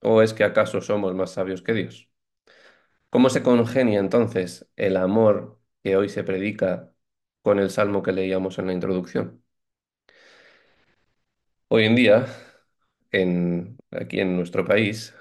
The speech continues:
estamos viendo una situación de dolor y sufrimiento muy cerca de nosotros. Hemos visto cómo una provincia entera ha sido destrozada,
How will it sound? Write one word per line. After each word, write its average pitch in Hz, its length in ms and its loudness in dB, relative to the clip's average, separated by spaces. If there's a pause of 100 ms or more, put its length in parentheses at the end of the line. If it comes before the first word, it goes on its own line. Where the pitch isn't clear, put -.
(140)
estamos 104 420 0
viendo 101 240 2
una 104 160 2
situación 98 460 -4
de 98 80 0
dolor 95 420 0
y 98 140 -6
sufrimiento 101 800 -4 (120)
muy 101 220 0
cerca 98 340 -2
de 92 100 -2
nosotros. - 640 -6 (800)
Hemos 110 240 4
visto 117 320 2
cómo 104 160 2
una 104 160 4
provincia 104 460 0
entera 104 300 0
ha 98 40 -4
sido 101 260 -6
destrozada, 98 880 -2